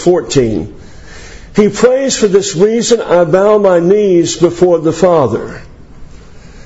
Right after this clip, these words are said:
It is interesting what the reason is. Some commentators believe it goes all the way back to verse one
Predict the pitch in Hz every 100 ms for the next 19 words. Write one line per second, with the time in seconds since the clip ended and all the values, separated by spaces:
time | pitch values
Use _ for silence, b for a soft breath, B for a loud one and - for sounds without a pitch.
0 | b - 196 233 254 285 277 277 - 254
1 | 214 208 202 190 - - - - - -
2 | - - 220 214 190 196 190 214 214 -
3 | 202 185 165 185 185 156 - - - -
4 | - - - - - - - 220 220 214
5 | 208 185 190 190 196 - 180 185 185 180
6 | 180 170 - 185 196 185 175 180 170 170
7 | 160 170 165 175 151 196 202 202 208 196